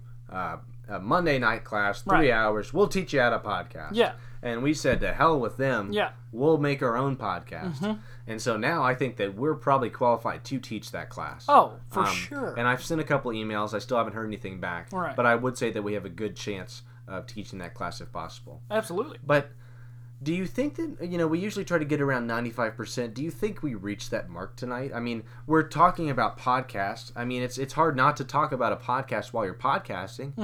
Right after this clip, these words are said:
Speaker 2: Mm-hmm.
Speaker 1: feel like, in essence, all of the podcasts that we've done are, are basically about podcasts.
Speaker 2: I think this one here, we actually pushed one hundred percent.
Speaker 1: Wow.
Speaker 2: And, and, and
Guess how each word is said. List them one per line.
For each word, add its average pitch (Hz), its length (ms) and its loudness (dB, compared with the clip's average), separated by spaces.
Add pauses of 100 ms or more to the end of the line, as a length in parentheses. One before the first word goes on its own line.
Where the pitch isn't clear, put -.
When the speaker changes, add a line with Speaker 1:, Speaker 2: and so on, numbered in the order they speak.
(100)
Speaker 2:
Mm-hmm. 117 80 2
Speaker 1:
feel 151 140 4
like, 127 220 4 (460)
in 120 180 0
essence, 143 560 -2 (320)
all 160 180 4
of 208 80 -2
the 131 60 -6
podcasts 95 440 -2
that 101 80 -6
we've 92 120 -6
done 87 180 -6
are, 87 280 -6
are 95 120 -6
basically 90 440 -8
about 85 240 -6
podcasts. 78 580 -10 (140)
Speaker 2:
I 226 80 4
think 311 320 -6
this 240 180 -2
one 170 160 -4
here, 185 480 -2 (500)
we 185 160 4
actually 180 380 0
pushed - 680 -4
one 175 160 -4
hundred 175 340 -2
percent. 196 320 -6 (340)
Speaker 1:
Wow. 107 460 4 (300)
Speaker 2:
And, 220 220 2
and, 220 280 -2
and 202 580 -2